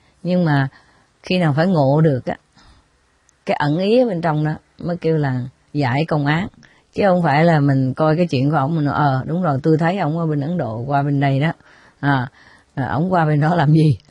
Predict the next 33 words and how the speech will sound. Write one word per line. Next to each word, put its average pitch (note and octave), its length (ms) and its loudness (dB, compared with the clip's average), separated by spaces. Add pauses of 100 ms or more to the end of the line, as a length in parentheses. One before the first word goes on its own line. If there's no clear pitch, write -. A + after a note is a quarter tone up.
(100)
Tôi E3+ 140 2
không D#3 180 2
biết." F#3+ 180 4 (220)
<laughs> B3 80 2 (1160)
Có F#3+ 100 2
thể D#3+ 140 0
nói, F3+ 120 0
"Hồi D#3 160 2
đó E3 200 2
tôi E3+ 100 4
không D#3 160 2
có F#3 140 0
đó, F3+ 240 2
tôi F3 100 2
không F3+ 100 0
biết." G3 200 0 (140)
<laughs> - 120 -2 (3250)
Cái G#3+ 100 0
công G3 220 2
án A3+ 260 4
á, C#4+ 160 0 (160)
mà D3 180 2
khi E3 200 2
nào C#3+ 200 4
mà, C3+ 220 4
à, A#2+ 240 0
mà B2+ 100 4
những C#3 240 4
thiền D3+ 180 4
sư D#3+ 160 4
hỏi D3 280 2
mình C#3 240 4
á, D3+ 120 2